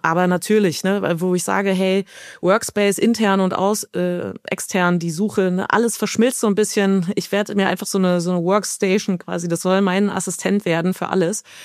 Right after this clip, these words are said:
Ähm, in diese Zielrichtung stößt das auch rein. Und dann gab's noch,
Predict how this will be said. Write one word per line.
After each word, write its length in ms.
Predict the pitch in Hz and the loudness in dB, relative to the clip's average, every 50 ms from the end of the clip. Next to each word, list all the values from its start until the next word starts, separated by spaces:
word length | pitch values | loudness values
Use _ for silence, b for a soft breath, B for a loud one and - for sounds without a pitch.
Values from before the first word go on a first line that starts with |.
| B B B B B B B B B B - | B B B B B B B B B B -4
Ähm, 220 | - 175 165 - - _ _ | -2 -2 -2 -4 -8 _ _
in 120 | - 208 | 6 6
diese 260 | 170 190 233 233 277 220 | 6 6 4 2 2 0
Zielrichtung 600 | - - 233 240 247 247 226 247 226 - 233 220 | 0 0 0 2 2 2 2 0 0 0 0 -2
stößt 320 | - - - 214 233 - | -2 0 -2 -2 -2 -2
das 80 | 214 175 | -2 -2
auch 220 | - - 240 - | 0 0 0 2
rein. 200 | - 214 240 247 - _ _ _ _ - | 0 0 0 0 -2 _ _ _ _ -4
Und 100 | - 170 | -2 0
dann 100 | 233 254 | 0 0
gab's 200 | - - - - | -2 -2 -4 -4
noch, 140 | 294 - | -4 -6